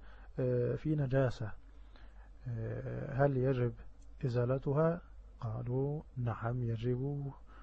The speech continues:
وجوبا كفائيا. الوجوب الكفائي المعنى إنه ال-، إذا فعله البعض سقط عن الإيه؟ عن الآخرين.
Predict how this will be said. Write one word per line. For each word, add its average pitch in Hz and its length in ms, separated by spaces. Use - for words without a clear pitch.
وجوبا 135 540
كفائيا. 120 640
الوجوب 123 600
الكفائي 165 560
المعنى 143 800
إنه 147 180
ال-، 135 440
إذا 135 200
فعله 131 460
البعض 135 340
سقط - 380
عن 113 220
الإيه؟ 127 300
عن 139 140
الآخرين. - 500